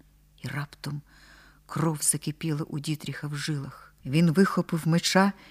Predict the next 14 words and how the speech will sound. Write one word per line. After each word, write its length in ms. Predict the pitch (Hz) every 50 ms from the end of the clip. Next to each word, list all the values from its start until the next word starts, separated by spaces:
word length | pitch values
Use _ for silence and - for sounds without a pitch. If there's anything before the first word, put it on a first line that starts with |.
| - _ _
і 100 | - 175
щосили 680 | 175 - - - 185 175 - - - 208 214 208 202 196
рубанув 480 | 190 196 175 196 190 190 208 208 185
по 160 | - - 185
ланцюгу, 760 | 185 196 196 185 - - - 196 196 180 165 190 185 160 147 - - - - - - - _ -
який 600 | 135 127 165 175 - - - 196 220 226 226 233 - _ -
оповивав 840 | 190 190 185 - 185 190 180 185 196 185 165 185 208 214 196 - -
камінь 480 | - - 180 196 208 202 202 202 196
на 100 | 190 196
спині 440 | 190 - - - 190 190 185 202 208
в 80 | 190 185
коваля. 640 | - - 190 180 190 196 185 185 180 156 143 139 - _ _ _ _ _ _ _ _ _ _ _ _ _ _ _ _ _ _ _ _ _ _ _ _ _ _ -
Люди 280 | 156 180 202 185 196 196
відсахнулися. 1000 | 190 - - 196 190 - - 196 202 208 190 160 143 143 - - - - 135